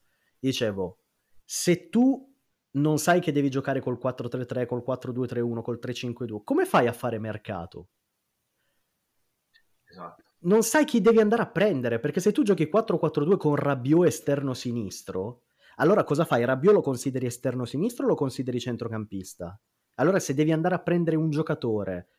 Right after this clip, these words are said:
Speaker 1: vai a prendere un esterno sinistro di ruolo o ti prendi il centrocampista perché tanto a sinistra gioca Rabiot? Cioè, se tu non, non,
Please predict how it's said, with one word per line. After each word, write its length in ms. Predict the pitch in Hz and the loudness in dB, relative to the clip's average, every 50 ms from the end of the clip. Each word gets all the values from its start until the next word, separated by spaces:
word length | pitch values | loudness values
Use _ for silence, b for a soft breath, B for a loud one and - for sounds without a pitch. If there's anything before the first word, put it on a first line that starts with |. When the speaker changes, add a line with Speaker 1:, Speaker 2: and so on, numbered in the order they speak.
| _ | _
Speaker 1:
vai 180 | - 110 123 131 | -6 -2 0 0
a 60 | 131 | 0
prendere 360 | 127 - 135 135 135 135 135 | 0 0 -2 0 0 0 0
un 80 | 131 131 | 0 -2
esterno 380 | 127 - - - 139 131 135 127 | -4 -6 -4 -4 -4 -2 -2 -4
sinistro 400 | - 127 127 131 123 - 127 120 | -6 -6 -6 -6 -6 -6 -8 -6
di 100 | 117 120 | -4 -2
ruolo 580 | 123 135 156 196 226 240 247 240 240 247 240 b b b b b b b b b b _ _ - | 0 2 2 2 4 4 4 4 2 2 -2 b b b b b b b b b b _ _ 0
o 140 | - 160 | 0 2
ti 120 | 160 165 156 | 2 2 2
prendi 240 | - 160 165 160 151 | 4 4 4 4 2
il 80 | 139 | -2
centrocampista 800 | - - 156 151 151 147 143 143 135 131 147 156 147 - 143 - | -2 -4 -4 -2 -2 -4 -4 -4 -4 -2 -4 -4 -4 -4 -6 -6
perché 240 | - 120 - - 117 | -6 -6 -6 -6 -6
tanto 280 | - 139 139 131 - 123 | -6 -4 -6 -4 -4 -6
a 40 | |
sinistra 440 | 113 - 123 120 127 120 - 131 120 | -6 -4 -6 -6 -6 -6 -6 -6 -6
gioca 240 | 104 113 107 - 110 | -4 -6 -6 -6 -6
Rabiot? 400 | 107 110 98 101 95 87 82 - _ _ _ _ _ _ _ _ _ _ _ _ _ _ _ _ _ | -6 -6 -6 -8 -8 -10 -10 -12 _ _ _ _ _ _ _ _ _ _ _ _ _ _ _ _ _
Cioè, 240 | - 202 - - _ _ _ _ _ _ _ _ _ b b b b b b b | -8 -8 -8 -10 _ _ _ _ _ _ _ _ _ b b b b b b b
se 240 | - - 202 196 196 | -4 -2 -2 -2 -2
tu 200 | - - 302 254 | 2 4 4 6
non, 320 | 175 151 151 151 143 139 - | 6 4 4 2 0 -2 -2
non, 640 | 143 147 151 156 156 151 143 - 123 117 95 104 - | -2 0 2 2 2 0 -2 -4 -10 -18 -18 -20 -20